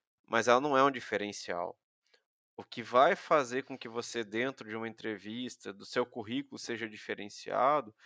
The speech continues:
são os a mais que você vai ter. Então, por exemplo, se você tiver um curso de inglês, é óbvio que você vai, pra mim, curso de inglês é básico, sabe? Eu acho que já deveria, vocês já deveriam entrar na faculdade pensando, "Putz, eu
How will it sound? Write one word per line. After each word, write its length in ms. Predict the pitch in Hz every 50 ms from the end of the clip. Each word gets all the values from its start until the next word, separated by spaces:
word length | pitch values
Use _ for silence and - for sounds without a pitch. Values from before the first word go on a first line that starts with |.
| - - _
são 420 | - - - 131 131 143 160 170 180
os 300 | 185 180 - - - - _
a 140 | - 143 160
mais 400 | 165 147 139 143 165 185 196 -
que 100 | - -
você 280 | 160 160 160 - - 165
vai 160 | 170 180 175
ter. 340 | _ - 113 107 107 110 _ _ _ _ _ _ _
Então, 120 | - 107
por 60 | 104
exemplo, 260 | 107 110 104 92 - _ _ - - - _ _
se 80 | -
você 200 | 120 113 - 135
tiver 260 | 117 - 139 117 120 123
um 100 | 127 123
curso 320 | - 127 120 113 - 113
de 160 | 101 98 113
inglês, 600 | 113 120 113 110 104 104 107 107 107 - - - - -
é 80 | 101
óbvio 360 | 98 95 104 107 107 104 101 -
que 60 | -
você 120 | - 101
vai, 180 | 98 104 101 - _ _ _ - - - _ -
pra 140 | - 135 127
mim, 160 | 269 - 196
curso 260 | - 208 180 - 170
de 100 | 156 165
inglês 260 | 151 147 156 170 170
é 80 | 208 214
básico, 520 | 156 110 95 90 92 92 90 - - _ _ _ _
sabe? 360 | - - 95 98 101 104 107 _ _ _ _ _ _ _ _ _ _ _ _ _ _ _ _ _ _ -
Eu 160 | 101 101 101
acho 220 | 107 113 110 -
que 400 | - 127 127 123 123 127 127 127 120
já 160 | 123 123 120
deveria, 460 | 120 131 131 123 131 123 127 131 120
vocês 180 | - 135 131 123
já 140 | 131 135
deveriam 360 | 131 135 143 131 131 139 151 165
entrar 220 | 165 160 151 147
na 80 | 143 139
faculdade 460 | - 139 127 - 120 120 127 131 -
pensando, 300 | - 139 135 - 120 113
"Putz, 160 | 107 110 -
eu 100 | 110